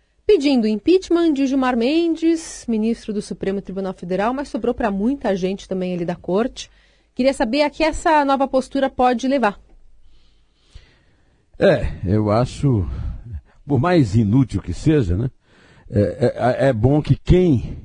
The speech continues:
Speaker 2: é, tem uma opinião é, final a respeito desse Supremo, e especialmente do Gilmar Mendes, vá à rua. Não foram manifestações espetaculares, mas foram manifestações.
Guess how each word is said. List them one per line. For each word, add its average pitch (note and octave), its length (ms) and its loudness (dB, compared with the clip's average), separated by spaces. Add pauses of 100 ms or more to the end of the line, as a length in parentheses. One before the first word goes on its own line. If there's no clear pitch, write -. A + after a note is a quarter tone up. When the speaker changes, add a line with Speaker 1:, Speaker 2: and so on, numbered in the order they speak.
(640)
Speaker 2:
é, F#2+ 240 -10
tem C#3 200 2
uma A#2+ 100 -4
opinião G2 640 -2 (680)
é, - 280 -12
final G2 680 0
a D#2 40 -4
respeito F2 520 -4
desse D#2+ 640 -8
Supremo, E2 800 -6
e D#2 140 -16
especialmente E2 680 -10
do D2+ 120 -14
Gilmar D2 300 -10
Mendes, G2+ 220 -4
vá B2 160 0
à C#3 40 -2
rua. F2 280 -8 (680)
Não D2+ 120 -6
foram A2 340 0
manifestações F2+ 760 -2
espetaculares, D#3 760 -4
mas F#3+ 200 -2
foram C#3+ 240 -2
manifestações. C3+ 800 0